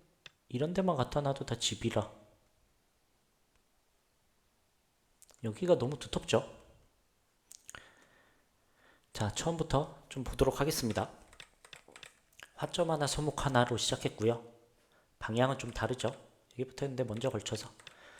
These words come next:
위부터 저는 보통 받아주는 편이고요. 이거 불안해서 해놓고 여기 협공.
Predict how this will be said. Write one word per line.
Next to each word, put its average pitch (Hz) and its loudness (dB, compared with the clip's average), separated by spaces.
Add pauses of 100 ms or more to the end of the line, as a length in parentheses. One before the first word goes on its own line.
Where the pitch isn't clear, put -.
(260)
위부터 175 0
저는 143 -4
보통 - -8
받아주는 143 -2
편이고요. 143 -4 (160)
이거 - -12
불안해서 185 2 (2500)
해놓고 165 0 (200)
여기 - -6 (720)
협공. - -8